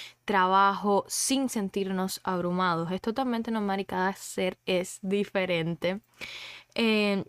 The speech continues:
quizás por lo que yo me siento abru-, abrumada, no es por la misma razón que tú te vas a sentir abrumada o abrumado. Porque es normal, imagínate si todos nos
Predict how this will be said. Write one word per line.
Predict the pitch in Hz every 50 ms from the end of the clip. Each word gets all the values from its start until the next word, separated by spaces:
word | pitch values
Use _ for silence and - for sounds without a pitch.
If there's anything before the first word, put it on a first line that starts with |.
| -
quizás | - 226 214 - - 220 214 220 -
por | - 247 233
lo | 226 208 190
que | - 180
yo | 165 - 208 220
me | 247 247 240
siento | - 202 185 185 -
abru-, | 180 175 175 170 -
abrumada, | - 185 185 180 180 180 175 170 160 160 160 160 170 - - _
no | - 190 190 190 202 214 214 226
es | 220 -
por | - - 202
la | 185 185 175
misma | 185 202 208 226 220
razón | 214 196 - - 185 185
que | 180 170
tú | - - 254 302 320 240 202 202 208 214 - - - - -
te | - -
vas | 196 208
a | 214
sentir | 220 220 214 - 220
abrumada | 214 196 190 208 202 220 214 208 240 208 180 170 185 202 214
o | 208 220
abrumado. | 208 202 202 196 196 202 202 180 185 175 165 160 160 175 196 208 - _ _ _ _ _ _ _ _ _ _ - -
Porque | - 254 254 269 - 269
es | 277 277
normal, | 302 339 294 277 254 233 226 226 196 175 175 -
imagínate | - 208 208 202 185 202 196 214 240 240 311 320
si | - 349 285
todos | - 196 196 208 233 254 240 220
nos | 226 214 202 196 196 -